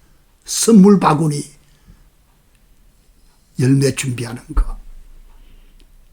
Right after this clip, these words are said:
그건 어떻게 준비하죠? 여러분 잘 아는 성경 구절입니다.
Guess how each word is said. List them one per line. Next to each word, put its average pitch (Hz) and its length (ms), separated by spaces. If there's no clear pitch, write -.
그건 175 240
어떻게 196 200
준비하죠? 185 600
여러분 226 180
잘 185 180
아는 196 260
성경 202 340
구절입니다. 151 580